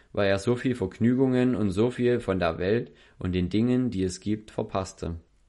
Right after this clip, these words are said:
Aber Noah war trotzdem beharrlich und hielt daran fest. Eines Tages sagte Gott zu Noah: „In Ordnung, du hast jetzt deinen Teil getan. Geh jetzt in die Arche, du und deine Familie.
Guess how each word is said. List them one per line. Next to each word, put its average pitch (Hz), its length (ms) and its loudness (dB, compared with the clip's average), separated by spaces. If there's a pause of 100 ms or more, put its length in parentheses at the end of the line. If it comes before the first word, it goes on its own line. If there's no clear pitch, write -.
(380)
Aber 104 220 0
Noah 131 420 4
war 101 140 2
trotzdem 107 440 -2
beharrlich 101 500 0
und 92 140 -4
hielt 90 260 -2
daran 98 260 -2
fest. - 460 -8 (480)
Eines 135 320 -2
Tages 120 440 2
sagte 95 320 -2
Gott 113 260 0
zu - 120 -8
Noah: 107 540 0
„In 120 120 0
Ordnung, 90 480 -2 (360)
du 92 100 -4
hast 110 240 0
jetzt 120 240 -4
deinen 107 280 0
Teil 95 260 -2
getan. 95 580 -4 (600)
Geh 117 240 0
jetzt 131 280 0
in 98 80 -2
die 90 160 -2
Arche, 120 680 -2
du 127 180 0
und 127 140 0
deine 101 260 0
Familie. 92 680 -2